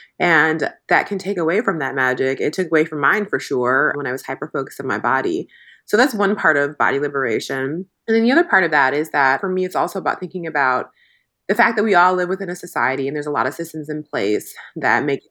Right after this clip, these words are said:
difficult for us to love and accept our bodies, even though we know our bodies are not a determination of our worth. And so another part of body liberation for me is, you know, once we work on our own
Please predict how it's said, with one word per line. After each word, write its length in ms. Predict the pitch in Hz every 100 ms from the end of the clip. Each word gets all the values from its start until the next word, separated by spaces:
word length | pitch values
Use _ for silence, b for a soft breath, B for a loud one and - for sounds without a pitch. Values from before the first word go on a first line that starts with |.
| -
difficult 380 | - 190 160 131
for 100 | 107
us 180 | -
to 320 | - 143 135 101
love 200 | 123 117
and 80 | 113
accept 260 | - 117
our 80 | 143
bodies, 360 | 117 117 127 -
even 300 | 175 202 202
though 100 | 196
we 160 | 196
know 240 | 185 196 190
our 140 | 151
bodies 260 | 131 143 143
are 80 | 139
not 160 | 113
a 60 | 123
determination 580 | 113 147 120 98 - 131
of 60 |
our 160 | 90 90
worth. 320 | 80 65 - _ B B B B B B
And 200 | 180 185
so 460 | 190 175 170 170 -
another 180 | 190 202
part 160 | 214 196
of 60 |
body 180 | 185 165
liberation 480 | 160 156 151 156 170
for 120 | 170
me 360 | 170 214 214 170
is, 320 | 156 156 151 -
you 140 | 175
know, 120 | 156
once 300 | 143 156 185
we 460 | 196 185 180 180 -
work 260 | 151 156 170
on 120 | 165
our 120 | 147 143
own 240 | 151